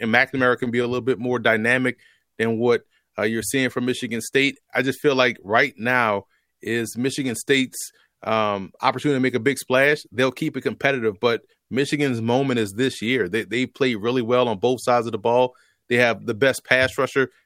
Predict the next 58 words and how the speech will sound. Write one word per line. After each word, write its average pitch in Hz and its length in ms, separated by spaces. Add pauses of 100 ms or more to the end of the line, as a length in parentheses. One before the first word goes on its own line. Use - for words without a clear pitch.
(180)
They 110 80
have 117 280
a, 110 40
a, 104 260 (120)
an 117 140
offense 135 360
that 123 200
can 117 140
hit 139 220
you 135 80
with 110 180
two 127 340 (100)
running 127 300
backs. 127 320 (260)
Uh, 104 140
Corum 147 440
is 120 140
good. 135 320
Haskins 131 480
is 120 140
good. 131 340 (320)
McNamara 131 500
is 113 100
efficient 131 380
in 120 80
the 110 40
passing 123 400
game. 123 220
They 123 80
have 127 160
some 117 160
big 120 240
playmakers 131 520 (260)
that 117 120
can 135 80
go 120 160
deep 127 300
down 127 200
the 120 60
field, 123 300 (260)
uh, 113 240
as 117 200
a 110 60
complement 127 580
to 131 80
the 120 120
run 131 220
game. 131 320
So 127 100
I 143 120
just 156 260
think 135 180
Michigan 123 300
is 107 100
a 107 40
better 113 280
team 131 380
overall. 110 540